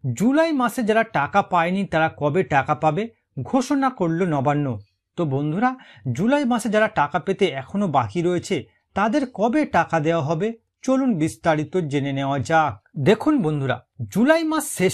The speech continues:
হতে চলল, এখনো অ্যাকাউন্টে আসেনি লক্ষ্মীর ভান্ডার প্রকল্পের টাকা। জুলাই মাসে টাকা ঢুকবে কি ঢুকবে না, সেই নিয়ে ভীষণ চিন্তায় রয়েছে প্রকল্পের সুবিধাভোগীরা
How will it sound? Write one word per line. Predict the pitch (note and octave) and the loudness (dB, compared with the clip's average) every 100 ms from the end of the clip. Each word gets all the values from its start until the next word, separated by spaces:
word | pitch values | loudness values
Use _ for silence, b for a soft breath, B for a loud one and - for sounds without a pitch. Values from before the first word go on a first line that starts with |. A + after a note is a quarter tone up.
| F3 | -2
হতে | E3 | -4
চলল, | - D3+ C#3 B2+ - b b b b | 0 0 0 -4 -8 b b b b
এখনো | G3 - E4+ D#4 G3 | -2 0 0 0 -2
অ্যাকাউন্টে | F#3 - B3+ B3+ B3 F3+ | -2 2 2 2 0 0
আসেনি | D#3+ G3+ G#3 F#3+ D3+ | 0 0 0 2 0
লক্ষ্মীর | E3 - G3 C#3 | -2 -2 -2 0
ভান্ডার | C3 D3+ D#3 C3 | 0 0 -2 -2
প্রকল্পের | D3 D#3 D3 D#3+ D#3+ C#3 | -2 0 0 0 2 2
টাকা। | C3 C3+ G2+ - _ _ _ - | 2 0 -2 -8 _ _ _ -8
জুলাই | B2 G#3 C#4+ E4 D#4+ | -4 2 2 2 2
মাসে | B3+ - C#4 C4+ E3 | -2 0 -2 2 2
টাকা | D#3+ A3+ E3+ | 4 2 2
ঢুকবে | D#3 D3+ - G3+ | -2 -4 0 2
কি | G#3 | 2
ঢুকবে | C#3+ D3 C#3+ F3+ | -2 -4 0 0
না, | F#3 F#3+ | 0 -2
সেই | - D3+ E3 | -2 -2 0
নিয়ে | E3+ A#2 | -4 -4
ভীষণ | D#3 - C4 G#3 | -4 0 2 2
চিন্তায় | D#3 D3+ E3+ E3 | -2 0 2 2
রয়েছে | D3 D3 C#3 A3+ b b b b | 2 0 -2 -6 b b b b
প্রকল্পের | D4+ D#4 E4 D#4+ E4+ | 0 4 2 2 -2
সুবিধাভোগীরা | - D#3+ D#3 E3+ C3+ C#3+ D3 C#3+ | -2 -2 0 0 0 0 2 0